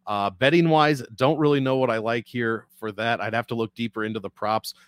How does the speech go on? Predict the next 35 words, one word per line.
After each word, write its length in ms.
but 100
I'm 120
not 180
interested 380
in 100
Frey 340
to 140
win 240
at 260
all. 300
Dudakova's 520
numbers 280
kinda 240
need 160
to 60
be 140
thrown 300
out. 160
She 120
was 200
ninety-three 460
hundred 280
against 280
Nunes. 320
She 120
comes 260
into 140
this 220
one 140
at 180
ninety-two 500
hundred, 280
so 160
a 40
bit 300